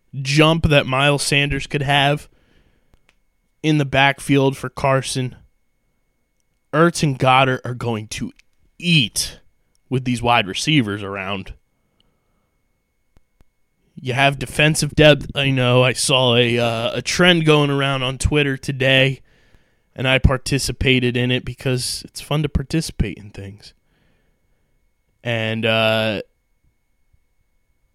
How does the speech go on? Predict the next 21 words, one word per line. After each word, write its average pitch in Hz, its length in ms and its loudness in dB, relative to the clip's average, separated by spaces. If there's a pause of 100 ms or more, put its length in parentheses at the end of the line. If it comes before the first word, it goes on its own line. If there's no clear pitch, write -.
(280)
it 131 120 -2
was, 120 220 -4
you 131 100 2
know, 117 280 -2 (520)
do 147 200 6
this 135 180 2
for - 160 -4
your 131 240 0
team 120 360 -4
too. 151 500 8 (760)
And, 117 460 -2
uh, 117 480 2 (1080)
I 123 180 -4
said 147 560 0 (1500)
the, 123 500 0
the 120 180 -6
biggest 165 480 0
addition 131 680 -2 (1080)
to 139 160 2
the 123 120 0
Eagles, 104 720 2